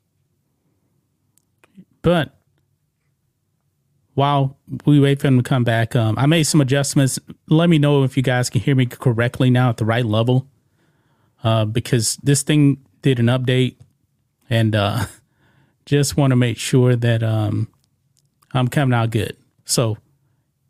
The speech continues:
is my audio level okay right now? Been messing with this thing since we went live. So, but anyway, let me know, but I'm gonna go on here.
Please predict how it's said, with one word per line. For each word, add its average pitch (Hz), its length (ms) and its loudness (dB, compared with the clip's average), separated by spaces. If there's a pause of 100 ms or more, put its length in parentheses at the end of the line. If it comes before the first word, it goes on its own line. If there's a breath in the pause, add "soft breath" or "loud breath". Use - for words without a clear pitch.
(140)
is 147 220 2
my 131 200 0
audio 156 360 2
level 139 340 2
okay 123 200 -2
right 95 220 -2
now? - 260 -10 (680)
Been 113 140 -2
messing 135 280 0
with 131 120 0
this 131 220 -2
thing 131 240 2
since 123 300 -2
we 120 60 0
went 113 140 0
live. - 360 -8 (1000)
So, - 240 -6 (2000)
but 175 120 2
anyway, 143 180 -2 (960)
let 202 140 0
me 190 60 2
know, 147 160 2
but 139 140 0
I'm 165 180 0
gonna 143 320 -2
go 139 180 2
on 127 180 2
here. 123 300 0